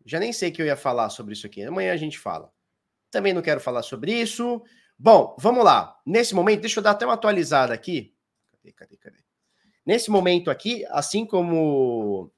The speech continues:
ah, Blockchain Rio, é isso aí. Blockchain Rio eu vou. Eu vou palestrar no Blockchain Rio e óbvio que eu vou palestrar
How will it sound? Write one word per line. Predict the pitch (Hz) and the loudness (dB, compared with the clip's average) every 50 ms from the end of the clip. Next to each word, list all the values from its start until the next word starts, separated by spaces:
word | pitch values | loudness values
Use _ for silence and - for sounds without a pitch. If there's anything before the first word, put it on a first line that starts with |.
| _ _ - | _ _ 4
ah, | 180 175 160 | 6 6 8
Blockchain | 160 175 175 175 - 233 233 | 8 6 4 4 0 0 2
Rio, | 196 180 147 135 | 2 2 2 2
é | 139 | 2
isso | 135 - - | 0 2 0
aí. | 180 151 120 101 - _ _ - | 0 0 0 -6 -12 _ _ -6
Blockchain | 123 143 135 - - 151 139 | -2 -2 -2 -2 -2 -4 -2
Rio | 139 147 165 190 | 0 2 2 2
eu | 180 | 2
vou. | 160 143 117 - 151 _ _ _ _ _ _ _ _ | 2 -2 -4 -4 -6 _ _ _ _ _ _ _ _
Eu | 104 | -12
vou | 135 131 | -10 -4
palestrar | 151 170 170 160 - 160 165 | -2 -2 -2 0 0 -2 -2
no | 165 | 0
Blockchain | 160 165 160 156 - 180 185 185 | 0 0 -2 -2 0 -4 -2 -2
Rio | 175 190 202 240 262 - | 0 0 0 0 0 -2
e | 262 247 | 2 6
óbvio | 220 202 196 196 220 226 | 8 8 8 8 4 -4
que | 220 | -2
eu | 202 | -2
vou | 208 196 | -2 0
palestrar | 202 208 214 208 - - 175 175 196 202 - | 0 -2 -2 -2 0 4 6 6 6 4 0